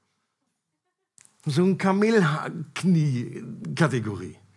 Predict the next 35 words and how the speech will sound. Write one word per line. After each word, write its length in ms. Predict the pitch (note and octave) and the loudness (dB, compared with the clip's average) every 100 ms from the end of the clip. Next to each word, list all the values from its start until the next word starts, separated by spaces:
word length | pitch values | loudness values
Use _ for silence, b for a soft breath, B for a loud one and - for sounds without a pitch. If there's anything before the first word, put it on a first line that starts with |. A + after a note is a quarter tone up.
| b b b b b b _ | b b b b b b _
Kennt 240 | - D3 B2+ | -2 -2 0
ihr 80 | |
noch? 260 | F#2+ - - _ _ _ _ _ _ _ _ _ _ _ _ | -4 -8 -16 _ _ _ _ _ _ _ _ _ _ _ _
Von 120 | A#2+ | -2
Jakobus 500 | A#2 A#2 C#3+ C#3 C3 | 0 2 2 2 0
hat 100 | A#2+ | -2
man 120 | C3+ A#2 | -2 0
gesagt, 240 | A#2+ A#2 | -2 -2
dass 100 | A#2+ | -2
er 80 | B2 | -4
Kamelknie 720 | B2+ B2+ C#3+ C#3+ C#3 C3+ A2 | -2 -2 0 -2 -4 -4 -4
hatte, 240 | G2 G#2 F2+ | -4 -6 -8
so 100 | G#2+ | -10
flach, 380 | - C3+ B2 | -4 -4 -4
weil 140 | G#2 A2+ | -6 -6
er 80 | G2+ | -6
so 140 | B2 | -8
oft 160 | A#2 - | -8 -8
gekniet 400 | - C3+ B2+ A2 | -8 -6 -8 -8
hat. 200 | - - | -12 -8
Kein 200 | A2 A2 | -8 -8
Scherz. 240 | F#2 - _ _ _ B B B B B B B B - | -12 -14 _ _ _ B B B B B B B B 0
Paulus 460 | F3 D4+ F4+ A3 - | 6 6 6 4 6
sagt 320 | A#3+ - C4+ | 4 4 4
über 260 | G3 F3+ | 4 4
ihn, 220 | B3 B3 G#3 | 2 0 2
über 200 | - - | 2 0
Epaphras, 480 | F3 G3 - - | 2 0 2 0
dass 160 | G3+ C3+ | 2 2
er 220 | D3 C#3 | 2 6
alle 280 | F3 C4 D#4+ | 6 6 0
Zeit 440 | - - F3+ G3+ | -2 4 4 4
für 340 | - - E3 E3 | 0 2 2 4
euch 400 | E3 A3+ A3 - | 2 2 0 -4
ringt 720 | A#2 C3+ G3+ G#3+ A#2 - | -2 2 4 4 2 -4